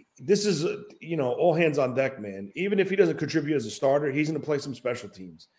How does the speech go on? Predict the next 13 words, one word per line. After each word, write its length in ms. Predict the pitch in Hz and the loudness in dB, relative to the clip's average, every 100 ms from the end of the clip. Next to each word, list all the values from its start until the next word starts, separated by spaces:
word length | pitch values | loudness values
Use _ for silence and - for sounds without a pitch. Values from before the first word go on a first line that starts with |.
| _ _ | _ _
You 140 | 113 180 | 0 2
need 220 | 196 175 | 4 4
everybody 520 | 147 143 131 120 107 | 6 6 4 2 0
in 80 | 101 | -6
this 140 | 95 | -10
game. 300 | - 101 92 95 | -12 -12 -8 -2
This 200 | 175 214 | 0 2
is 140 | 151 | 0
a 100 | 131 | -2
big 560 | 104 - 131 127 120 - _ 104 | -6 0 2 2 0 -12 _ -2
game. 340 | 101 123 104 - _ _ _ _ - | 0 0 -2 -10 _ _ _ _ -4
Um, 480 | 113 117 113 110 - _ _ _ _ _ _ | 0 2 0 -4 -10 _ _ _ _ _ _
uh, 80 | - | -14